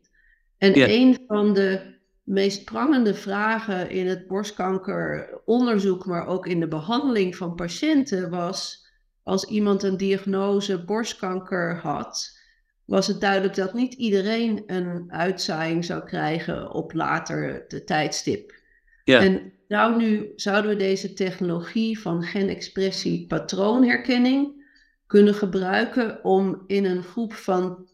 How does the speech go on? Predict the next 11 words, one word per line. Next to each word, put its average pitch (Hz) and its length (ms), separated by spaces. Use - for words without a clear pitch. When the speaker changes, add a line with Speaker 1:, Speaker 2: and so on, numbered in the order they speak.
Speaker 1:
van 165 440
jonge 226 320
patiënten, 233 640
we 196 80
waren 180 300
toen 180 220
vooral 175 260
geïnteresseerd 175 920
in 156 260
premenopausale 202 1400
patiënten, 233 760